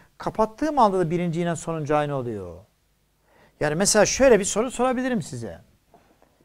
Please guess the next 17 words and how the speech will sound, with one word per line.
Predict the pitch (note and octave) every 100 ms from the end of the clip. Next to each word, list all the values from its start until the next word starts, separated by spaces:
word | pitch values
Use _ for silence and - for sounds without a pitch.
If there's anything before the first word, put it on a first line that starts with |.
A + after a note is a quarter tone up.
| _
İşte | -
şurada | C#3+ - C4 A3+ F3+
bir |
tane | F3 E3 D#3
dişlim | C#3+ B2+ - A#2+
var. | A2 A#2+
Şu | - - F#3
olsun, | E3+ C#3+ G#2+ - G2
sonra | B2+ - D3+ D3+ D3
bu | C#3
olsun, | D3+ C#3 A2 - F2 A#2+ -
sonra | C3+ D3 C#3+
bu | C3+
olsun, | C#3+ G#2 - G2
sonra | - C3+ C#3 C3+
bu | B2+ D3
olsun. | B2+ G#2+ - F#2+